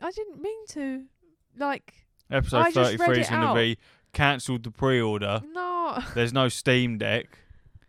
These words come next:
Speaker 2: because I wanted it to be twenty-five percent quicker loading in a fucking cutscene.
Speaker 1: No, I just, I thought that it would be, I thought it was an interesting point to say out loud.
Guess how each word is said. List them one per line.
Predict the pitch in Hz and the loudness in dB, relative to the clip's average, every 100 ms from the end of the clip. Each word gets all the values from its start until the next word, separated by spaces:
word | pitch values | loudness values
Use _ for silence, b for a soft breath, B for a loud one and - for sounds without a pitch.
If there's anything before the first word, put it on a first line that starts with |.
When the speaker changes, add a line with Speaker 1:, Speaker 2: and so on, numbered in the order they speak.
| _ - - | _ -20 -10
Speaker 2:
because | 113 117 | -6 0
I | 117 | 0
wanted | 120 123 117 | 2 0 -2
it | 110 - | -4 -6
to | 120 113 - - | -8 -8 -12 -4
be | 123 | -4
twenty-five | 110 - 120 113 113 - 113 107 - | -2 -2 -4 -4 -8 -4 -2 -2 -6
percent | 107 123 110 | -10 -8 -8
quicker | - 113 - 101 | -6 -6 -6 -4
loading | 104 104 104 107 | -2 -2 -4 -4
in | 107 | -6
a | |
fucking | 98 107 - 107 104 - _ _ | -6 -8 -8 -10 -10 -14 _ _
cutscene. | 131 - - 90 76 | -6 -6 -8 -10 -8
Speaker 1:
No, | 453 349 | -6 -4
I | 330 381 | -4 -4
just, | - 370 - | -6 -10 -4
I | 381 | -4
thought | - 392 294 | -2 -4 -6
that | 294 - | -10 -10
it | 262 | -10
would | 262 | -10
be, | 269 311 - _ | -8 -10 -10 _
I | 240 | -4
thought | - 339 254 | -2 -2 -4
it | |
was | 285 | -6
an | 320 | -10
interesting | - 320 311 277 294 | -10 -10 -10 -12 -14
point | - 285 262 | -8 -6 -6
to | 262 | -10
say | - 277 | -6 -4
out | 277 269 | -2 -4
loud. | 311 330 80 - | -6 -10 -10 -14